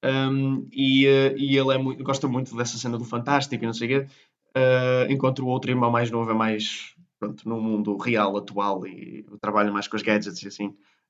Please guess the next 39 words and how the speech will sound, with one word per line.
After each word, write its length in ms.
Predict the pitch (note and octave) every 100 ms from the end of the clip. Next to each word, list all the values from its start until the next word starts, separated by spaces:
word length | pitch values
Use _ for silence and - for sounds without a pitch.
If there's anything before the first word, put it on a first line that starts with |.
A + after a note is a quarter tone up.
| _
Ahm, 800 | B2+ B2 B2 B2 A#2+ A#2+ A#2 A#2+ - -
e, 380 | A#2+ B2 A#2+ A#2
ahm, 440 | A#2 A2+ G#2 G#2 - _ _ _ _
pronto, 200 | B2+ A#2
é 60 | F#3+
um 100 | D#3+
clash 320 | B2 A2 -
interessante 400 | A2+ - G#2+ G#2+
de, 460 | G#2 G2+ G2+ - A2+
de 80 |
gerações, 480 | B2 A#2+ A#2+ - A2+
no 100 | A2+
fundo, 200 | A2 G#2+ G#2+
também. 320 | G#2 G#2 F#2+ - _ _ _ _ _ _ _ _ _ _ -
Ah, 60 | G2+ F#2+ _ _ _ _ _
os 200 | - -
que 80 | -
gostam 260 | A2 G#2+ A2
de 60 |
magia 300 | G#2+ G#2 G#2
são 120 | G#2 G#2+
os 60 |
boomers, 380 | G#2 A2 G2 F#2
no 80 | F#2
fundo, 200 | - G2
né? 80 | - _ _ _ _ -
<laughs> 1200 | F3+ - - - - - - - - C#4 A3+ F3+
Gostam 260 | A2 A2
das 120 | G2+ -
cenas 180 | G2+
medievais 500 | G2+ G2 G#2+ G#2+ F#2+
e 60 | F#2
assim. 260 | G#2 G#2 G2+ - - -
Não, 120 | D#3+
mas 120 | F#3+
é, 40 | A3
é, 240 | F#3 D3+
é 40 | F3+
engraçado. 360 | C3 B2+ G2